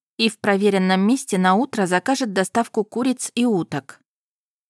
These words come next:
Кранц, уходя из таверны, пообещал, что его народ будет молчать о моём прекрасном изобретении. Но узнав, что полакомиться им сможет лишь через двадцать дней,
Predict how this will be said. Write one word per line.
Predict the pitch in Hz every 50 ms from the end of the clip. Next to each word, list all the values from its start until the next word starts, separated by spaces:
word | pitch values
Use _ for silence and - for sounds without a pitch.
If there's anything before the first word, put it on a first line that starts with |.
| _ _ _
Кранц, | - - - 180 185 202 226 - - - - -
уходя | 185 - - 175 175 170 185 175 175
из | 170 - -
таверны, | - 175 170 160 165 190 233 240 214 180 170 165 - _ _ _ _ _
пообещал, | - 196 185 170 175 175 - - - 220 233
что | 220 - - 196
его | 185 190 185 208
народ | 196 190 185 180 202 - - 208
будет | 202 202 196 202 220 220 233
молчать | 240 254 262 262 - - 220 170 165 -
о | 175
моём | 165 165 170 170 165 156
прекрасном | - 165 165 - 170 170 170 - - 165 165 170
изобретении. | 160 170 160 180 175 170 - - 175 165 160 160 160 160 160 170 - _ _ _ _ _ _ _ _ _ _ _ _ _ _ _ _ _ -
Но | 185 185 180 185
узнав, | 180 165 175 185 190 185 -
что | - - - 180
полакомиться | - 180 175 180 185 - - 180 170 170 - - 190 170
им | 170 170
сможет | - - 190 180 180 175 170 -
лишь | 175 170 170 -
через | - - 196 175 175 165
двадцать | 175 170 175 170 160 - - 170 151 160
дней, | 170 175 190 240 277 269